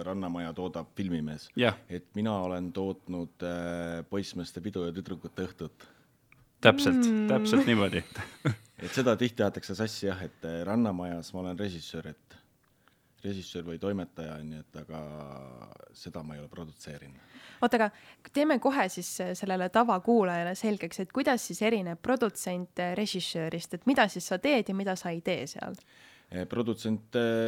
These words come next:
Speaker 1: äh, vastutab siis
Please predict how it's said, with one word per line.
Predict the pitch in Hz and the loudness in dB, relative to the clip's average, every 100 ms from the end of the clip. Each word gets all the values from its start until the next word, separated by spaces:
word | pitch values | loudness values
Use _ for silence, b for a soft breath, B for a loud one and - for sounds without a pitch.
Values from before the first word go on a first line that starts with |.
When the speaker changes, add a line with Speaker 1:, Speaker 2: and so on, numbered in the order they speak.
| 113 113 | 2 0
Speaker 1:
äh, | 110 110 110 110 107 107 107 107 104 - _ _ _ | 0 0 0 0 0 0 -2 -4 -6 -14 _ _ _
vastutab | 110 113 104 - 101 | -4 -2 -4 -2 -4
siis | - 104 98 | -4 -8 -8